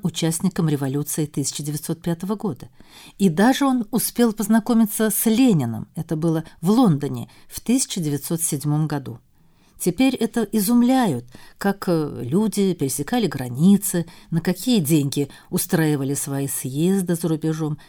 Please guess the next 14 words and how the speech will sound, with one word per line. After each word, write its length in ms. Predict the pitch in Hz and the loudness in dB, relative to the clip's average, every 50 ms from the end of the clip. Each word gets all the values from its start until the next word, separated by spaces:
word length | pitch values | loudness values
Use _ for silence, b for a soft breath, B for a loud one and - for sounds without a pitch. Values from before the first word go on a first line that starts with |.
| b | b
какими 360 | b 180 165 - - 262 262 240 | b -6 -2 0 2 2 2 2
средствами 1000 | - - - 147 135 156 160 185 190 - - - 175 180 180 175 170 165 - - - | 2 0 -2 0 2 4 4 4 4 2 0 -2 0 2 2 2 2 0 -4 -6 -2
располагали, 720 | 180 175 - - - - 170 180 180 165 180 170 165 160 | 0 0 0 0 0 0 0 0 2 0 0 0 0 0
чтобы 360 | 156 - - - 151 147 165 | -2 -4 -4 -4 -2 0 0
жить 260 | 143 190 180 - - - | 0 0 0 -2 -2 -4
в 80 | 143 | -2
Англии, 560 | 147 156 160 165 165 160 151 156 156 151 151 B B B B | 0 0 2 2 2 0 0 -2 -2 -4 -6 B B B B
в 120 | 160 160 | -2 0
Лондоне. 640 | 170 160 165 151 151 147 139 147 143 143 135 139 135 b b b b b b b b | 2 2 2 2 2 0 -2 -4 -6 -6 -8 -10 -12 b b b b b b b b
Ну, 220 | 196 262 277 220 196 196 | -2 -2 -2 -4 -6 -6
это 160 | 196 - 202 | -4 -4 -2
сейчас 500 | - - 220 202 - 311 311 302 - - | -2 -2 -2 0 2 2 2 2 2 2
можно 340 | 190 165 151 127 - 143 123 | 2 2 2 0 -2 -6 -6
прочитать, 600 | - 139 143 - - 147 - 156 127 123 - | -4 -6 -6 -4 -6 -6 -4 -4 -6 -6 -8